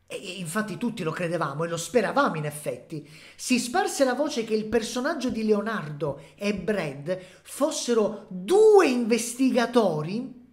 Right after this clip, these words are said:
che dovevano indagare sull'omicidio Tate. Questa era la prima trama che era trapelata, non so se ve lo ricordate.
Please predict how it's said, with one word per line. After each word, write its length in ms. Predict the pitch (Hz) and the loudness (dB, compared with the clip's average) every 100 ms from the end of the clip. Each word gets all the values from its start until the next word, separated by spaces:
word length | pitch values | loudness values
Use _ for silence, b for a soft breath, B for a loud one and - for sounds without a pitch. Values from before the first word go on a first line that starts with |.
| _ _ b b b | _ _ b b b
che 260 | 233 247 | 0 0
dovevano 640 | 185 285 294 370 240 208 214 | 6 4 6 2 2 2 2
indagare 680 | 247 285 302 330 220 214 262 | 2 0 2 0 0 -2 -4
sull'omicidio 800 | - 254 269 285 - 190 196 214 | -4 -2 0 -2 -6 -6 -4 -4
Tate. 640 | 185 123 123 - 147 - b b b | -6 -10 -16 -14 -14 -14 b b b
Questa 600 | - 403 427 - - 254 | 2 6 6 6 0 2
era 140 | 220 208 | 2 4
la 160 | 208 | 2
prima 340 | 208 233 226 208 | 2 -2 -2 -4
trama 760 | 214 220 233 214 202 208 - - _ | -4 -2 -2 -2 -4 -6 -16 -20 _
che 320 | 214 208 240 | -6 0 2
era 200 | 233 226 | 2 -2
trapelata, 1000 | - 208 226 208 220 208 196 190 175 196 | -4 -4 -4 -2 0 2 2 0 -2 -4
non 160 | 202 220 | -4 -2
so 120 | 330 | -4
se 120 | 285 | -2
ve 120 | 262 | -2
lo 80 | 247 | -2
ricordate. 880 | 233 233 233 220 196 147 147 131 - | -4 -4 -4 -4 -8 -8 -12 -16 -16